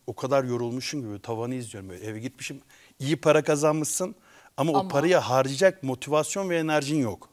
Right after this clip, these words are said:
Speaker 2: Ve zamanın yok.
Speaker 1: <clears throat> Zaman
Speaker 2: İşte bu.
Speaker 1: hiç yok zaten.
Speaker 2: Evet.
Speaker 1: İstanbul'da zaman diye bir şey yok. O bir girdap var. O girdabın içerisinde zaten akıp
Speaker 2: Dönüp
Speaker 1: gidiyorsun.
Speaker 2: duruyorsunuz.
Speaker 1: Ve, e, günün sonunda evet para kazanmışsın.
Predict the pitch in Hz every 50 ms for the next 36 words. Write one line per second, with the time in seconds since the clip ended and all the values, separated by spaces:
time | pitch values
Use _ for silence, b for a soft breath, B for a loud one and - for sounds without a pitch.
0 | - 202 294 311 247 208 214 214 220 226 226 240 247 277 285 254 208 - - 277
1 | - - - 120 110 101 107 120 123 147 185 196 156 190 170 180 175 - - 160
2 | 147 117 107 104 104 95 - - 95 101 117 127 151 147 - - 233 240 220 190
3 | 151 120 117 113 127 143 160 180 180 175 160 151 135 123 - - 135 127 127 107
4 | - B B B B B B 196 190 180 190 175 151 165 156 151 175 190 196 -
5 | - 139 143 147 - - 143 139 139 156 151 143 165 160 175 180 175 147 - -
6 | 147 131 120 - 139 139 131 143 147 143 - 156 139 - 117 - 170 170 185 240
7 | - 165 170 170 156 180 156 - 156 - 127 - - 120 110 - - - - -
8 | 135 160 185 185 156 - - 147 135 131 123 120 147 160 185 190 175 - 170 156
9 | 147 165 170 - - 143 147 165 160 - - 143 131 143 156 - 170 156 143 175
10 | 170 180 180 160 - - - - 214